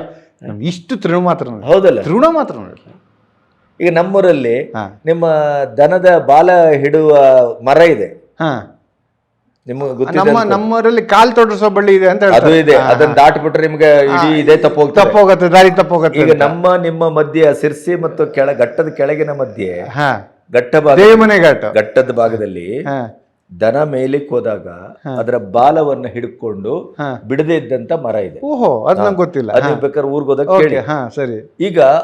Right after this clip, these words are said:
Speaker 2: ಅದ್ರ ಬಗ್ಗೆ ಇನ್ನೂ ಸಂಶೋಧನೆನೇ ಆಗ್ಲಿಲ್ಲ
Speaker 1: ಹೌದು,
Speaker 2: ಸರಿಯಾಗಿ.
Speaker 1: ಹೌದು, ಹೌದು, ಹೌದು, ಹೌದು.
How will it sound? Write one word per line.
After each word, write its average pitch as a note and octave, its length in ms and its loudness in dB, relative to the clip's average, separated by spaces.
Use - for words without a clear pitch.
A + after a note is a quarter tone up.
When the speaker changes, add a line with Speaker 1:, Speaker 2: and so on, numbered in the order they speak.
Speaker 2:
ಅದ್ರ D#3 220 4
ಬಗ್ಗೆ G3+ 380 0
ಇನ್ನೂ F#3+ 200 -4
ಸಂಶೋಧನೆನೇ G#3 680 -4
ಆಗ್ಲಿಲ್ಲ G3 340 -6
Speaker 1:
ಹೌದು, F3 100 -12
Speaker 2:
ಸರಿಯಾಗಿ. D3 480 -2
Speaker 1:
ಹೌದು, A#2+ 340 -8
ಹೌದು, G#2+ 380 -12
ಹೌದು, G#2+ 480 -14
ಹೌದು. G#2+ 200 -18